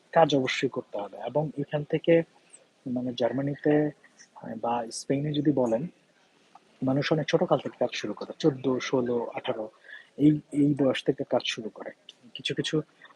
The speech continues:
উম, যেমন জার্মানিতে ষোলো বছর থেকে কাজ শুরু করতে পারে, সে ইচ্ছা করলে ছোট ছোট চাকরি করতে পারে, কফি শপে চাকরি করতে পারে, ম্যাকডোনাল্ডসে চাকরি করতে পারে, এই ধরনের কাজগুলো শুরু করতে পারে। বা যেই যে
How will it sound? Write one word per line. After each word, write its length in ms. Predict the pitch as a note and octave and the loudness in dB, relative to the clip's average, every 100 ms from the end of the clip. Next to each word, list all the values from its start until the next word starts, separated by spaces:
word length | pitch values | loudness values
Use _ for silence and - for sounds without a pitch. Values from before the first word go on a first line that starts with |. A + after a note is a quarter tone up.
| _ | _
উম, 260 | C3+ B2+ A#2 | -4 -4 -4
যেমন 220 | B2 C#3 | -2 0
জার্মানিতে 440 | C3 C3 B2+ C3+ C#3 | 2 0 0 -4 -4
ষোলো 220 | - E3 | 4 6
বছর 200 | D#3+ - - | 6 0 -6
থেকে 140 | C3 | -8
কাজ 140 | - A#2+ | -4 -6
শুরু 220 | - B2 | -6 -8
করতে 280 | A2+ G#2 - | -10 -12 -12
পারে, 180 | F#2+ F#2+ - - - | -12 -12 -14 -18 -14
সে 140 | - | -6
ইচ্ছা 260 | B2 - B2 | -6 -6 -10
করলে 140 | A#2 A#2+ | -10 -4
ছোট 140 | D3+ | -2
ছোট 280 | D3 C3 A#2+ - | -2 -2 -10 -8
চাকরি 260 | - - | -10 -8
করতে 280 | A#2 - - | -10 -10 -16
পারে, 260 | - - G2 - - - - | -14 -12 -14 -16 -20 -20 -4
কফি 220 | C#3 D#3 | -2 0
শপে 240 | - C#3 | 2 2
চাকরি 260 | - A#2+ - | 0 -8 -12
করতে 280 | - - - | -18 -20 -12
পারে, 140 | A2+ - | -8 -6
ম্যাকডোনাল্ডসে 480 | C3 C#3+ C#3+ - | -6 -2 -4 -4
চাকরি 260 | - C3 A2 | -8 -8 -8
করতে 260 | - - - | -12 -16 -16
পারে, 180 | - | -8
এই 80 | C#3+ | -6
ধরনের 280 | D3 C3 D#3+ | -4 -4 -4
কাজগুলো 320 | A#2+ - - | -4 -4 -4
শুরু 200 | - G3 | 2 4
করতে 240 | D#3 - - | 4 0 -8
পারে। 320 | - - A#2 A#2 C#3 _ _ _ _ _ _ _ _ - - - - | -14 -20 -20 -16 -16 _ _ _ _ _ _ _ _ -20 -20 -20 2
বা 100 | C3+ | 4
যেই 180 | C#3 C#3 | 6 6
যে 180 | C#3+ | 4